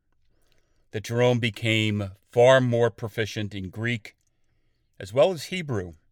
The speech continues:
while living a very austere and ascetic life. In three eighty-two, Jerome was back in Rome and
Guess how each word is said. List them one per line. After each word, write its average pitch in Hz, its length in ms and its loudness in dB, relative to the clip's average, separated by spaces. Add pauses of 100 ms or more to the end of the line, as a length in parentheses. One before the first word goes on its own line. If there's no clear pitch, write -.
(1000)
while 110 200 2
living 117 280 0
a 110 60 0
very 110 400 -4
austere 117 760 -4 (840)
and 104 180 -6
ascetic 104 480 -4
life. 104 460 -8 (3250)
In 120 100 -6
three 135 260 2
eighty-two, 123 680 2 (1080)
Jerome 165 300 4
was 127 140 -2
back 135 300 4
in 127 160 0
Rome 127 380 2
and 110 460 0